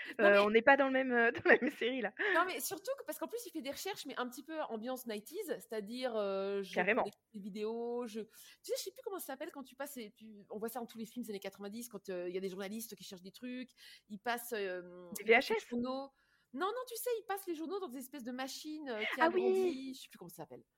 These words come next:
Speaker 2: Oui, oui, oui, oui, oui.
Speaker 1: Et c'est
Speaker 2: Ah
Speaker 1: toujours
Speaker 2: bah,
Speaker 1: là
Speaker 2: je
Speaker 1: où tu
Speaker 2: saurais, je
Speaker 1: vois,
Speaker 2: saurais pas dire.
Speaker 1: euh, en fait, lui était le frère d'un tel, c'est toujours là où il y a un gros scoop qui apparaît, euh.
Speaker 2: En fait, est-ce que c'est une machine, genre, où tu passes le journal et puis elle analyse les mots-clés, non, c'est pas ça ?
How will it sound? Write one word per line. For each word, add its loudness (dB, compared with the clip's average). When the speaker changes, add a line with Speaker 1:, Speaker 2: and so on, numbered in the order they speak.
Speaker 2:
Oui, 2
oui, 4
oui, 0
oui, 0
oui. 2
Speaker 1:
Et 2
c'est 4
Speaker 2:
Ah 6
Speaker 1:
toujours 2
Speaker 2:
bah, 6
Speaker 1:
là 8
Speaker 2:
je 4
Speaker 1:
où -2
tu -2
Speaker 2:
saurais, 4
je 4
Speaker 1:
vois, 8
Speaker 2:
saurais 6
pas 8
dire. 0
Speaker 1:
euh, -4
en -8
fait, -6
lui -10
était -8
le -6
frère -4
d'un -4
tel, -6
c'est -14
toujours -10
là -2
où -4
il -8
y -6
a -4
un -6
gros -6
scoop -10
qui -10
apparaît, -6
euh. -14
Speaker 2:
En 12
fait, 2
est-ce -2
que -2
c'est -6
une -2
machine, -2
genre, -2
où -6
tu -12
passes 0
le -8
journal 0
et -4
puis -6
elle 6
analyse 0
les 0
mots-clés, 0
non, -4
c'est -12
pas -2
ça ? 2